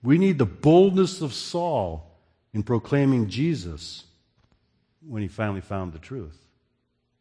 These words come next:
I mean, he did. He took off like a rocket. I was a bold man. I, I look at that, and what boldness. And then I read in some of his epistles,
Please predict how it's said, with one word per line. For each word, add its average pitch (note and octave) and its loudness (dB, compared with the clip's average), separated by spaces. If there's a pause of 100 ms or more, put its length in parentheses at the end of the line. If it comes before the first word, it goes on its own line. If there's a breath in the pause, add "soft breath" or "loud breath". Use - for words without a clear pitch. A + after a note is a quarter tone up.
(800)
I A2+ -8
mean, C3 -2
he B2 -4
did. D#3 -4
He G#2+ -6
took - -12
off C#3+ -8
like C#3+ -12
a A#2 -10
rocket. - -12
I C2 -12
was G2+ -16
a F2 -18
bold C3 -12
man. B2 -14
I, - -12
I C#3 -6
look E3 -8
at D3+ -12
that, E3 -8 (880 soft breath)
and A#2 -6
what C#3+ -6
boldness. C3 -2
And G#2+ -4
then C3 -2
I C3 -2
read C#3+ -4 (760)
in G#2 -6
some C3+ -6
of C3 -4
his A2+ -6
epistles, D#3+ -8